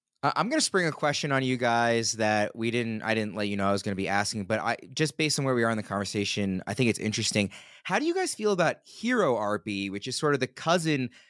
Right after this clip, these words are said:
to zero R B, where you do take that one elite guy early? Maybe you get Jonathan Taylor late in the first. Maybe you get Nick Chubb early in the second. Not both of those, but you would take one of them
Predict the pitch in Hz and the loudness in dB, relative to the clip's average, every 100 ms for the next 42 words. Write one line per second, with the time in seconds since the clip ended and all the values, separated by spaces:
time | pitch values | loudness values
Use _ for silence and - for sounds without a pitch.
0 | _ - 120 135 135 123 117 120 110 120 | _ -6 2 6 6 6 4 2 2 0
1 | 127 131 113 214 247 196 165 165 139 139 | 0 -4 -2 0 0 0 2 2 0 2
2 | 143 135 117 127 113 123 123 117 - 151 | 0 0 0 -2 -2 0 2 2 2 2
3 | 202 123 107 113 - - _ 110 107 113 | 2 0 0 -2 -6 -20 _ -2 -2 0
4 | 120 120 120 117 120 123 117 131 131 131 | -2 0 -2 -2 0 0 2 0 -2 -4
5 | 151 143 139 139 139 135 - 139 107 - | 0 2 4 2 0 -6 0 0 0 -4
6 | 107 107 117 117 120 127 131 - 151 143 | -8 -4 -2 -2 -2 -2 -6 -4 0 0
7 | 135 110 135 135 131 131 - 156 120 85 | 2 0 2 2 2 -2 0 0 0 -8
8 | - - 123 117 180 254 147 143 139 151 | -10 -4 -4 -2 0 -2 0 2 2 0
9 | 131 120 131 135 135 117 170 196 135 131 | -6 -6 -4 -2 -4 -2 0 2 2 2